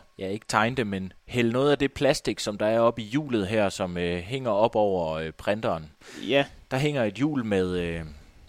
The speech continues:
Speaker 1: spole på. Hvad er det?
Speaker 2: Det er, øh, hvad kan man sige, f-, forarbejdet plastik,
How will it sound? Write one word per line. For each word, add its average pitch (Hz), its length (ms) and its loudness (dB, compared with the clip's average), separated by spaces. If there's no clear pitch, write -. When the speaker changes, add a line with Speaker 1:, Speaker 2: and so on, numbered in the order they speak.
Speaker 1:
spole 156 420 0
på. 156 300 0
Hvad 127 200 4
er 127 40 4
det? 131 180 0
Speaker 2:
Det 165 120 6
er, 151 340 8
øh, 135 60 2
hvad 131 360 -2
kan - 20 2
man 165 80 0
sige, 156 140 2
f-, - 220 -14
forarbejdet 151 520 6
plastik, 139 540 -2